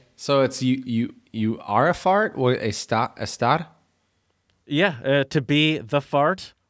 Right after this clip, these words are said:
Speaker 2: And estar en pedo.
Speaker 1: To be in the
Speaker 2: It means
Speaker 1: fart? Or
Speaker 2: There
Speaker 1: no?
Speaker 2: you go.
Speaker 1: Is it?
Speaker 2: Yeah.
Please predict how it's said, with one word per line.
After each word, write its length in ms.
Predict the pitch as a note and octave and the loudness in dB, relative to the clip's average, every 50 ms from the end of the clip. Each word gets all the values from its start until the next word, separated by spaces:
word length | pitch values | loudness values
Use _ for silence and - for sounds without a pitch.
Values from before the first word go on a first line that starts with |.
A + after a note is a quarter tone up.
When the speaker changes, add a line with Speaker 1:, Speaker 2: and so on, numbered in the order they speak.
| _ _ _ - | _ _ _ -2
Speaker 2:
And 180 | C#3+ D3 D3 C#3+ | 0 0 2 2
estar 520 | C#3 C#3+ C#3 - - D3+ D3 D3 C#3+ D3 - - | 0 0 -2 -2 0 2 2 2 2 0 -2 0
en 320 | C3 C#3 D3+ D#3+ E3+ D#3+ - _ _ - | 0 0 0 0 -4 -8 -12 _ _ -2
pedo. 440 | E3+ E3 D#3+ D#3+ E3 F3 F3+ F3+ - _ _ _ _ _ _ _ _ - | 0 0 2 2 0 0 0 -4 -8 _ _ _ _ _ _ _ _ -12
Speaker 1:
To 80 | - | -6
be 140 | G2 A2 G#2+ G#2 | -2 -2 -2 0
in 140 | G#2+ G#2+ B2 | 0 0 2
the 40 | C3 | 2
Speaker 2:
It 40 | |
means 80 | B2+ B2+ | 2 2
Speaker 1:
fart? 420 | D#3 E3+ F#3+ G3+ - - - - - _ _ _ _ _ _ _ _ _ | 2 0 0 -2 -4 -12 -18 -20 -20 _ _ _ _ _ _ _ _ _
Or 60 | G#2+ G2 | -6 -4
Speaker 2:
There 120 | F#2 G#2+ | -4 -4
Speaker 1:
no? 60 | A2+ | -4
Speaker 2:
you 60 | A2+ | -4
go. 340 | G#2+ B2 B2+ C#3 B2+ F#2+ F#2+ - | -2 0 0 0 0 -2 -4 -6
Speaker 1:
Is 180 | - G2+ G#2+ D#3 | -6 -2 0 -2
it? 160 | E3+ - - | -2 -2 -4
Speaker 2:
Yeah. 300 | - G#2 A2 C#3 E3 C#3 | -6 -4 -2 0 0 -2